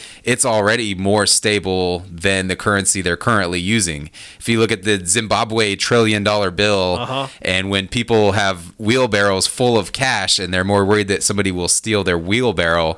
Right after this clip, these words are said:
Speaker 1: <laughs> than the cash that's in it because it's worth more, um, then it kind of reframes what a stable currency is. So I think what most people, and I'm sure what you meant
Speaker 2: Yeah.
Speaker 1: is, will it be a stable currency in the U S? Will it rival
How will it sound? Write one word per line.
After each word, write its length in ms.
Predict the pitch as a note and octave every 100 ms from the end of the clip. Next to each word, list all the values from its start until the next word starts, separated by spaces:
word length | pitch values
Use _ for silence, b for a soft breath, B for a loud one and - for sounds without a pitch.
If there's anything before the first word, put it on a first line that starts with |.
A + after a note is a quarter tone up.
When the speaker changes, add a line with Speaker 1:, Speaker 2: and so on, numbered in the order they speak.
| - -
Speaker 1:
<laughs> 140 | -
than 220 | G#2 -
the 60 | E3+
cash 360 | G3 E3 C3+ B2+
that's 220 | C3 C3+
in 160 | D3
it 180 | C3 A#2
because 300 | B2 - A#2+
it's 120 | G#2+
worth 320 | G2+ C3 C#3+ A#2
more, 360 | G2 F#2+ F#2+ - B B B
um, 340 | - G2+ F#2 F2+
then 180 | G2 B2+
it 120 | G#2+
kind 200 | C3+ A#2
of 260 | G2 F2 - -
reframes 640 | A#2 G#2 G#2+ G#2+ G2+ F2+
what 140 | G2+
a 60 | F#2
stable 400 | - G2 G2 F2+
currency 540 | - G2 F#2 - D#2+ E2+
is. 260 | D#2+ C2+
So 160 | - E2
I 80 | E2+
think 240 | D3+ -
what 160 | A#2 - B B
most 240 | C#3 C#3+ -
people, 240 | C3 A2+ A2
and 100 | G2
I'm 80 |
sure 180 | F#2+ A2
what 180 | G2 -
you 80 | G2
meant 220 | F#2 F2
Speaker 2:
Yeah. 200 | D#3 A#2+
Speaker 1:
is, 60 | F#2+ G2 - -
will 180 | A2 G#2
it 60 |
be 100 | G2+
a 40 | F#2+
stable 320 | - G#2+ G2
currency 380 | - G2+ - F#2+
in 200 | G#2+ G2+
the 80 | F2+
U 220 | G2+ G2
S? 260 | F#2 D#2 -
Will 160 | F2 E2
it 60 |
rival 540 | F2 F2+ F2+ F2+ E2+